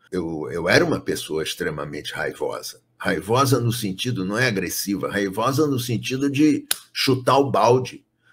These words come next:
ou seja, de não engolir algumas coisas pra ver que gosto tem. Então, tudo isso foi acontecendo e é importante que a gente possa olhar pra esse movimento de raiva e perceber de que dentro dele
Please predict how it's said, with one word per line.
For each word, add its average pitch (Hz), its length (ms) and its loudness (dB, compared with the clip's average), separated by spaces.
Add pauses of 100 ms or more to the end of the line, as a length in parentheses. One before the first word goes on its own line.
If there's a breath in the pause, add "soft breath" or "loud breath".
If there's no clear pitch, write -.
ou 110 120 0
seja, 95 400 0
de 101 220 -8
não 131 140 0
engolir 107 580 0
algumas 98 540 0
coisas 107 420 0
pra 117 240 0
ver 98 160 0
que 107 160 -4
gosto 95 460 -2
tem. 76 360 -14 (560 loud breath)
Então, 127 480 4
tudo 160 380 0
isso 147 400 0
foi 127 480 4 (100)
acontecendo 117 1040 0
e 120 140 2
é 139 80 6
importante 151 640 -2
que 127 80 -2
a 113 60 2
gente 107 300 -6
possa 101 480 -2
olhar 104 500 2
pra 92 180 -2
esse 95 240 -4
movimento 85 680 -8
de 73 160 -10
raiva 117 640 0
e 107 100 -2
perceber 123 680 0
de - 120 -12
que - 140 -8
dentro 170 800 -4
dele 113 640 -2